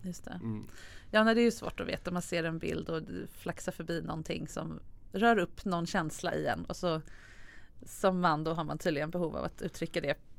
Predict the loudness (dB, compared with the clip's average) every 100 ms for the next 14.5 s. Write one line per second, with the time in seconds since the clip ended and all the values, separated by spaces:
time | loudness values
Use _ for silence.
0 | -16 -12 -4 0 4 6 6 6 4 0
1 | -6 -4 -6 0 2 2 2 0 6 8
2 | 8 4 0 4 4 2 -6 -8 -8 -6
3 | -2 -2 -2 -2 6 8 8 2 8 12
4 | 12 12 12 10 8 6 4 2 0 0
5 | -4 -2 -2 -2 0 6 8 10 6 4
6 | 2 2 2 2 2 0 0 0 2 0
7 | 2 2 2 0 0 2 6 6 6 2
8 | 2 4 2 0 2 0 4 2 4 4
9 | 4 2 0 0 4 8 8 8 4 4
10 | 2 2 4 4 4 4 4 2 2 2
11 | 0 4 6 6 6 4 6 4 2 0
12 | 4 6 6 2 0 0 2 4 4 2
13 | 0 2 0 2 2 2 -2 -2 -4 -4
14 | -8 -4 -2 0